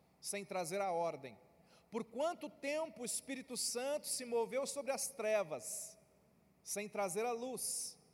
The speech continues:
Por quanto tempo o Espírito Santo se moveu sobre uma terra sem forma, sem dar um destino,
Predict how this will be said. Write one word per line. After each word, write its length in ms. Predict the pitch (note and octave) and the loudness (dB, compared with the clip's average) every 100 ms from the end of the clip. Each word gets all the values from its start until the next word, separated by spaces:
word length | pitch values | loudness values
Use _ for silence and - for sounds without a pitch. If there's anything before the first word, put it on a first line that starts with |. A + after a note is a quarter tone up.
| _ - - | _ -20 -8
Por 160 | A3+ B3+ | -4 -2
quanto 440 | - D#4+ G4 E4 | 2 2 2 -2
tempo 600 | - - C#4+ D#4 F4 - | -6 -2 0 2 0 -4
o 40 | B3+ | -2
Espírito 540 | - - D4 C#4+ C4 | 0 0 -4 -4 -2
Santo 460 | - - C4 D4+ - | 0 0 2 0 0
se 160 | - | -2
moveu 640 | B3+ A#3 G#3 A3+ C4+ D4 C#4+ - - - - | 2 2 2 6 8 8 6 -4 -18 -20 -16
sobre 380 | - - C4+ C4+ | -6 2 2 2
uma 220 | B3+ A#3 | 0 -2
terra 400 | - B3 C#4 B3+ | 2 4 4 2
sem 320 | - - D4 | 0 -2 -2
forma, 840 | - - A#3 A#3+ A#3 G#3 E3+ C#3 A2 - - - _ _ _ - | -8 -8 -2 2 4 2 -2 -6 -8 -18 -20 -20 _ _ _ -8
sem 380 | - A#3+ A#3+ G3+ | -4 -2 -2 0
dar 360 | A3+ A#3+ B3+ | 2 4 2
um 140 | B3+ A#3+ | 0 0
destino, 920 | A#3 - - - C4 C4+ G3+ C#3 | 2 2 -2 -4 -4 -4 -4 -6